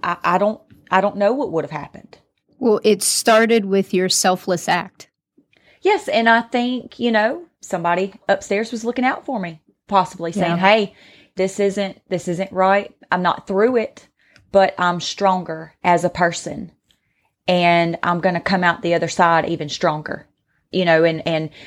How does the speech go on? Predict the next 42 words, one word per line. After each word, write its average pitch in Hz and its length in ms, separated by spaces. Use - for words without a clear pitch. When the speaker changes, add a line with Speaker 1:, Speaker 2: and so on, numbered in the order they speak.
Speaker 1:
something 196 380
that 175 120
has 175 220
changed, 190 720
uh, 185 180
my 175 120
mother 180 280
actually 175 360
had 175 180
a 180 40
heart 220 200
attack, - 460
uh, 165 220
two 202 200
weeks 190 300
ago, 151 280
and 160 300
she 196 200
had 175 200
two 208 140
stents - 440
put 165 160
in. 147 300
So 175 580
now 208 520
she 233 320
is 196 100
seeing 208 720
what 185 380
I 202 240
have 269 260
went 196 320
through, 170 460
but 202 160
I'm 196 180
able 196 240
to 180 80
be 185 160
there 175 200
for 165 160
her 165 420
because 180 260